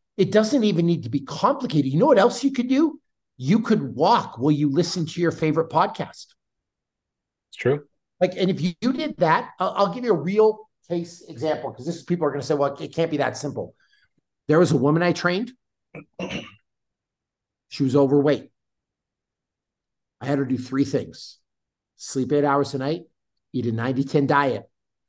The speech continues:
Speaker 1: And then the rule was, whenever she did a meeting, whenever she was on the phone, she had to be on a treadmill,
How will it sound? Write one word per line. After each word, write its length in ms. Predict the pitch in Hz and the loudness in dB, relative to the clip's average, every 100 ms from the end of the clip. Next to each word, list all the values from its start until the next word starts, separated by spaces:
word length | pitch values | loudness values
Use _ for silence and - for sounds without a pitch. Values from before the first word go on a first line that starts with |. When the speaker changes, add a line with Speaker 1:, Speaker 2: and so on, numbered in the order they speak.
| _ _ 143 | _ _ -2
Speaker 1:
And 120 | 139 | 0
then 120 | 139 | 2
the 80 | 131 | 0
rule 340 | 110 135 151 | 2 2 4
was, 400 | 151 165 185 - | 2 0 -2 -6
whenever 300 | 117 101 104 | -12 -10 -8
she 200 | - 151 | -6 -2
did 180 | 127 147 | 2 2
a 40 | |
meeting, 560 | 147 156 175 135 104 90 _ | 4 6 4 4 -2 -10 _
whenever 300 | 110 110 123 | -8 -6 -4
she 160 | - | -2
was 120 | 127 131 | -2 0
on 100 | 131 | -4
the 60 | |
phone, 520 | 113 143 147 175 196 - _ | 0 2 2 0 -4 -16 _
she 160 | - 131 | -4 -2
had 160 | 123 | 0
to 60 | 120 | -2
be 120 | 127 | -2
on 100 | 117 | -2
a 60 | 110 | -4
treadmill, 440 | - 107 - - | -6 -6 -8 -18